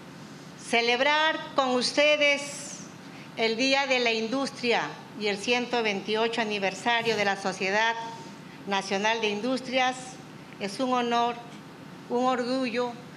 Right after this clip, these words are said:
y motivo de profunda satisfacción. La Sociedad Nacional de Industrias es un gremio fundamental en la promoción del sector industrial y en la generación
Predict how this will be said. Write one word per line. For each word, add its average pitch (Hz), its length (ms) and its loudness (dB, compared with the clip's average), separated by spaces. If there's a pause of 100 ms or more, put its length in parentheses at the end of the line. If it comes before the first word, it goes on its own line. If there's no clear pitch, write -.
(200)
y 233 100 2
motivo 247 580 4
de 220 140 2
profunda 220 800 2
satisfacción. 165 760 -4 (880)
La 214 100 4
Sociedad 247 520 2
Nacional 277 640 2
de 269 60 2
Industrias 277 720 0 (680)
es 240 200 0
un 294 100 2
gremio 285 380 4
fundamental 233 800 2 (140)
en 247 120 2
la 220 180 0
promoción 262 760 2
del 226 160 0
sector 226 340 0
industrial 262 680 0 (480)
y 226 80 2
en 233 100 2
la 214 100 2
generación 254 1000 0